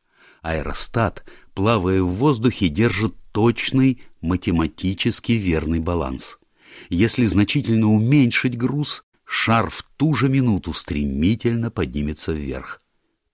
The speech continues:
То же самое произошло и на этот раз. Однако аэростат недолго продержался на такой высоте и вскоре снова начал опускаться. Газ быстро улетучивался,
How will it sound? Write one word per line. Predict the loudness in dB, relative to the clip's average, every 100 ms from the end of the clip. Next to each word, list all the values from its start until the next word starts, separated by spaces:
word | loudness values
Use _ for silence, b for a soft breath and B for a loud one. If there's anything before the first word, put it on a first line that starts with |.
| -14
То | -12
же | -10
самое | -12 -4 0 2 2 -2 -6 _ _ _ _
произошло | -14 -10 -8 -10 -10 -8 -4 -4 -4 -8 -20 -20 -20 -12
и | -8
на | -4 -2 -4
этот | -6 -10
раз. | -10 -12 -14 -18 -20 _ -20 -20 _ _ _ _
Однако | -14 -10 -4 -2 0 0 -2 b b b b -4
аэростат | 0 2 0 0 0 2
недолго | 2 4 4 4 4 2
продержался | 2 2 0 2 0 0 -2
на | -2
такой | -2 -2 -2
высоте | -2 -6 -2 2 2 0 _ _
и | 0
вскоре | 0 2 4 6 6
снова | 4 4 4 6 6 6 2
начал | 2 2 0 -2
опускаться. | -2 -4 -8 -6 -6 -8 -14 -16 _ _ _ _ -10
Газ | -4 -2 -2 -4
быстро | -4 0 0 0 0
улетучивался, | 2 0 0 -2 2 2 2 0 -4 -8